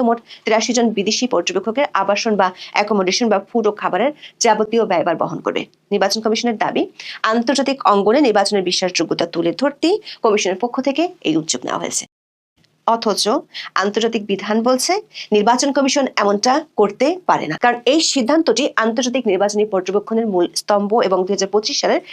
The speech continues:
Declaration of Principles বা জিওপি এর সরাসরি পরিপন্থী। ফলে নির্বাচন কমিশনের এমন সিদ্ধান্তের পর কমনওয়েলথ, ইইউ, আইআরআই এর মতো নামকরা সংস্থাগুলো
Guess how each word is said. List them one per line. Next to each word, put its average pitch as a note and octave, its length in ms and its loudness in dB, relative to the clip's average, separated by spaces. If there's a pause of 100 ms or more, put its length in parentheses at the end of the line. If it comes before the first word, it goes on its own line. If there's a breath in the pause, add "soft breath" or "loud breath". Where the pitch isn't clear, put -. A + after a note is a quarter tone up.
(180 loud breath)
Declaration A#3 380 0
of B3 100 -4
Principles G#3 480 0
বা G3+ 60 2 (140)
জিওপি G3+ 340 0
এর F#4 80 0 (120)
সরাসরি F#3 420 0 (120)
পরিপন্থী। - 420 -6 (360 loud breath)
ফলে A#3+ 200 4 (340 soft breath)
নির্বাচন B3+ 400 4
কমিশনের D4 320 2 (120)
এমন A#3+ 140 2 (120)
সিদ্ধান্তের A#3 440 0
পর F#3 120 4 (120)
কমনওয়েলথ, G#3+ 420 2 (320)
ইইউ, F#3+ 200 2 (440)
আইআরআই G3 420 2
এর A3 100 -2
মতো A3+ 140 -2 (180)
নামকরা F3+ 400 0
সংস্থাগুলো C4+ 380 0